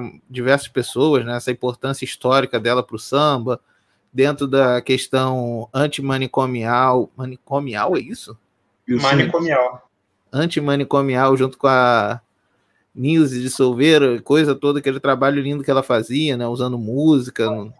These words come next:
Speaker 1: em vez de eletrochoque, todas esses, essas crueldades de tortura que a galera fazia, né, com o pessoal.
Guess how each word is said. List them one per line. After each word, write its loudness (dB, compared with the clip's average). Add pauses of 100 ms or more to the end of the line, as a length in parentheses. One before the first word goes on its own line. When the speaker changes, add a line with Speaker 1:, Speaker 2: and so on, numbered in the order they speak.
(100)
Speaker 1:
em -16
vez -6
de -12
eletrochoque, -2
todas 0
esses, -4
essas -4
crueldades -2
de -20
tortura -2
que -4
a 2
galera 2
fazia, 0
né, -4
com -20
o -20
pessoal. 0